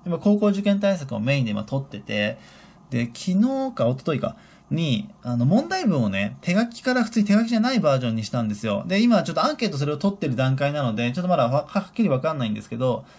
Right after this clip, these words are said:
もしね、あのー、そうなんだろう、アンケートのこと知らなくって、ちょっと思うことがあるみたいな方がいらっしゃれば、それもコメント欄に書いていただけると、そう、いや、手書きの方が良かったっすよとか、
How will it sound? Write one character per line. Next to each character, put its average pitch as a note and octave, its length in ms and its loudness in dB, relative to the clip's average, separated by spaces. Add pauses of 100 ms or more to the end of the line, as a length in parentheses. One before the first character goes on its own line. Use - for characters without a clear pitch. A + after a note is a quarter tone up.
(340)
も B3+ 120 2
し C4+ 140 0
ね、 F3+ 160 4
あ D3 200 -2
の B2+ 600 2
ー、 - 40 -20 (480)
そ - 100 -8
う C#3+ 40 -2
な C#3 80 2
ん C3 60 2
だ G#2+ 60 0
ろ - 100 -2
う、 - 80 -10
ア F3+ 120 4
ン G#3 80 6
ケ E3+ 100 -2
ー C#3 60 -4
ト C3+ 60 -2
の B2 80 -2
こ A#2+ 80 -2
と B2 60 -8
知 - 160 -6
ら D#3 100 2
な F3+ 120 0
く D#3 120 -4
っ A2 40 -4
て、 D#3 640 0
ち G#3 60 -4
ょ G3 40 -4
っ - 20 -4
と D3 140 -2 (140)
思 F3 240 2
う G3 60 4
こ D3 100 -2
と C3 80 0
が A2+ 140 2
あ F3+ 80 6
る C#3 120 0
み A#2+ 80 -4
た A2+ 80 -4
い - 20 -2
な G#2+ 60 -4
方 C3 160 -4
が A2+ 60 0
い B2 60 -2
ら F#3 100 2
っ - 20 -2
し G#3 120 -6
ゃ A#3+ 40 4
れ G#3 80 2
ば、 C#3+ 80 2
そ G3+ 100 -2
れ G#3+ 60 4
も G#3+ 120 2
コ G3 100 0
メ G3 100 0
ン G3+ 60 -2
ト A3+ 60 -2
欄 F#3+ 120 0
に B2+ 80 -2
書 C#3+ 140 -2
い C#3 40 -6
て C3 60 -4
い G#2 80 -4
た G#2+ 100 -6
だ G#2 100 -6
け G#2 120 -6
る G2 100 -6
と、 - 240 -4 (280)
そ B2 160 -4
う、 A#2+ 40 -2
い B2 40 0
や、 A#2 60 -2
手 A#2 140 -10
書 A#2+ 100 -6
き D3 80 -10
の F3+ 80 2
方 D#3+ 60 4
が - 20 6
良 E3 60 2
か F#3 60 4
っ F3+ 80 -4
た F3 100 0
っ - 20 0
す - 180 -6
よ A#2 180 2
と A2 100 -6
か、 - 180 -4